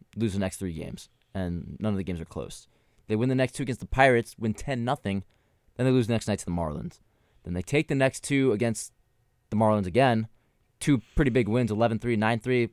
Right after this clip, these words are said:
lose two games to the Cubs. So it's just this up and down, up and down roller coaster they're kinda taking these fans on, and the Mets fans are kinda losing their patience because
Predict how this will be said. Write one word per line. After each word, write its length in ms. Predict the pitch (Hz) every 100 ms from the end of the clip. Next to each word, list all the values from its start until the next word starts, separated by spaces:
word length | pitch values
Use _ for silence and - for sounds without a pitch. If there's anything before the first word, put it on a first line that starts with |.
| -
lose 180 | 120 110
two 100 | 101
games 180 | 98
to 60 | -
the 60 | 76
Cubs. 320 | 82 - -
So 360 | - 87 80 82 _ _ _ _
it's 200 | 110 110
just 220 | 156 131
this 180 | 135 113 -
up 180 | 127 -
and 160 | 135
down, 280 | 113 117 110
up 180 | 107 -
and 100 | 113
down 220 | 113 101
roller 240 | 104 113
coaster 320 | 113 107 98 95
they're 100 | 98
kinda 240 | 113 104
taking 320 | 95 107 104
these 160 | 98 92
fans 280 | 117 123 104
on, 180 | 92 92
and 280 | 92 92 - _ _ - -
the 60 | -
Mets 240 | 110 185 -
fans 280 | 165 165
are 60 | 123
kinda 240 | - 127
losing 320 | 110 113 110 104
their 120 | 90
patience 580 | - 98 - - 73 -
because 580 | 95 - 98 90 87